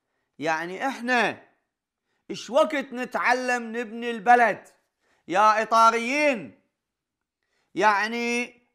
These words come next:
الكاظمي استلم وسلم، ما بقى بالمنصب دقيقة. يابا اوكي، تريدون هاي السلطة،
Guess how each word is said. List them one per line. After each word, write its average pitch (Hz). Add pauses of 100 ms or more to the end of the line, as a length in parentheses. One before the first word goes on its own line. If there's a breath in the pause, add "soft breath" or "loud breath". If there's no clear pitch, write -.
(500)
الكاظمي 220
استلم 269 (1700)
وسلم، 214 (680)
ما 262
بقى 269
بالمنصب 247
دقيقة. 294 (1200)
يابا 233
اوكي، 202
تريدون 208
هاي 220
السلطة، 143